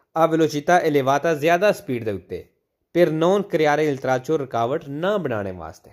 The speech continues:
ਫਾਲਸੋ ਜੀ, क्रियारे बनाना, इंतराल चो रुकावट, velocità elevata, ज़्यादा स्पीड, प्रोचे दा चलना, अगे बढ़ना।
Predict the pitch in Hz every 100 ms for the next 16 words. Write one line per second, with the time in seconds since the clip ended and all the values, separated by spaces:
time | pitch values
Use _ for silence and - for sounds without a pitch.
0 | _ 92 90 - - - _ _ _ _
1 | _ _ _ _ _ _ _ _ _ _
2 | - 117 123 131 123 123 131 127 120 110
3 | 110 113 - 92 98 113 _ 113 113 113
4 | 120 135 - 135 117 110 127 127 160 -
5 | _ 104 113 101 98 - 87 82 _ _
6 | _ _ _ _ 127 127 120 147 151 147
7 | - 127 131 139 120 127 127 123 123